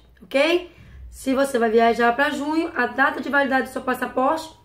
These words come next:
quatro meses depois. Lá pra dezembro, janeiro, fevereiro e por aí vai,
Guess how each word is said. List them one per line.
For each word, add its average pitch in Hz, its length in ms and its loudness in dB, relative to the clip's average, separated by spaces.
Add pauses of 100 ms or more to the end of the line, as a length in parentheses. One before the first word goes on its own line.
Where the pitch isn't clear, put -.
(120)
quatro 269 340 2
meses 262 240 4
depois. 214 540 2 (320)
Lá 233 140 0
pra 240 120 -4
dezembro, 226 720 2
janeiro, 220 640 6
fevereiro 214 680 6
e - 40 -6
por 220 160 2
aí 220 200 4
vai, 185 240 -6